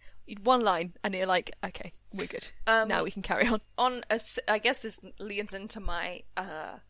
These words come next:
Speaker 2: other pick for this segment, which is the,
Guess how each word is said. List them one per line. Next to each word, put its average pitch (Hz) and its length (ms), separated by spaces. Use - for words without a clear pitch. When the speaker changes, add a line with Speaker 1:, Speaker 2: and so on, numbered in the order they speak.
Speaker 2:
other 175 440
pick - 440
for - 100
this 160 160
segment, - 440
which 196 240
is 185 180
the, 170 340